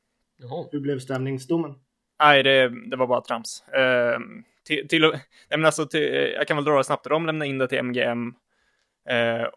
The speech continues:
Speaker 3: och menar att Arnold hade tillgång till den här låten när han skrev The World's Not Enough.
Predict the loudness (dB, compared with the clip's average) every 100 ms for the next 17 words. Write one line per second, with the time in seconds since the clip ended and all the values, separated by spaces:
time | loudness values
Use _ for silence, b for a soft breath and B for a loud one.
0 | -6 -4 -4 -4 0 2 2 4 4 4
1 | 0 0 -4 -6 -2 -2 -2 -4 -4 -4
2 | -6 -4 -4 -4 -4 0 0 -2 _ _
3 | _ 0 0 -2 -8 -10 -10